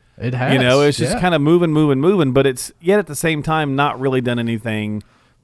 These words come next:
Speaker 2: I would,
Speaker 1: I think
Speaker 2: would
Speaker 1: the
Speaker 2: you
Speaker 1: trade
Speaker 2: say
Speaker 1: stuff kicked it over, you know?
Speaker 2: Yeah.
Speaker 1: Uh, the, the trade stuff kicked it over when we got that deal worked out with Mexico, you know, and, and I think that's gonna continue if we continue getting trade deals worked out. And it doesn't matter that it's,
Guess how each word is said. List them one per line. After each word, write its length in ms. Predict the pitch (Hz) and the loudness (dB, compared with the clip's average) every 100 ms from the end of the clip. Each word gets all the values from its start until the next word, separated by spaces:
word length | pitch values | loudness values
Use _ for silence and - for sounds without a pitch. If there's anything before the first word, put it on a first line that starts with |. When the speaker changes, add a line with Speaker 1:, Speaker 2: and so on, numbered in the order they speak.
| _ - | _ -6
Speaker 2:
I 180 | 139 170 | -4 0
would, 200 | 165 160 | 2 2
Speaker 1:
I 60 | |
think 160 | 160 196 | 2 4
Speaker 2:
would 80 | 170 | 4
Speaker 1:
the 60 | 196 | 4
Speaker 2:
you 60 | 226 | 4
Speaker 1:
trade 240 | 190 196 | 6 4
Speaker 2:
say 100 | 190 | 4
Speaker 1:
stuff 260 | 185 156 - | 4 4 2
kicked 280 | 170 165 | -2 0
it 100 | 165 | 0
over, 320 | 160 190 156 107 | 0 0 -2 -2
you 140 | 123 | 2
know? 160 | 123 123 | 2 4
Speaker 2:
Yeah. 260 | 143 135 131 | 4 2 2
Speaker 1:
Uh, 200 | 139 127 | 2 2
the, 280 | 117 131 - | 0 -2 -4
the 140 | 127 | -4
trade 320 | 131 151 151 156 | -4 -2 -2 -2
stuff 240 | - 196 | -4 -4
kicked 240 | - 151 143 | -4 -4 -4
it 80 | |
over 240 | 131 139 139 | -4 -4 -4
when 120 | 135 | -6
we 80 | 131 | -4
got 160 | 131 127 | -4 -2
that 180 | 131 | -4
deal 200 | 120 131 | -2 -2
worked 220 | 127 127 139 | -2 -2 -2
out 180 | 131 | 0
with 140 | 120 120 | -2 -2
Mexico, 760 | 139 127 139 - 131 135 135 | -4 -4 -8 -6 -4 -4 -6
you 160 | 127 135 | -4 -2
know, 300 | 131 131 135 | 0 -2 -2
and, 320 | 135 139 139 - | -2 -2 -2 -8
and 380 | 147 - 160 | -16 -10 -4
I 60 | 165 | -2
think 260 | - 220 226 | 2 2 4
that's 240 | 185 180 | 0 0
gonna 240 | - 170 | 2 2
continue 600 | 156 147 127 147 151 156 151 | 2 2 2 2 4 4 2
if 300 | 170 190 - | 2 2 2
we 140 | 151 | 0
continue 520 | 147 143 123 147 143 131 | 0 -2 -2 0 0 0
getting 320 | 123 123 120 | 0 0 -2
trade 300 | - 117 120 | -4 -6 -6
deals 280 | 113 113 120 | -6 -6 -4
worked 240 | 113 110 | -6 -4
out. 260 | 135 131 - | -4 -4 -4
And 140 | 147 | -4
it 100 | 175 | -4
doesn't 320 | 180 180 160 | -2 0 0
matter 380 | 123 139 160 156 | -2 -2 0 0
that 160 | 131 131 | 0 -2
it's, 260 | 135 - | -2 -6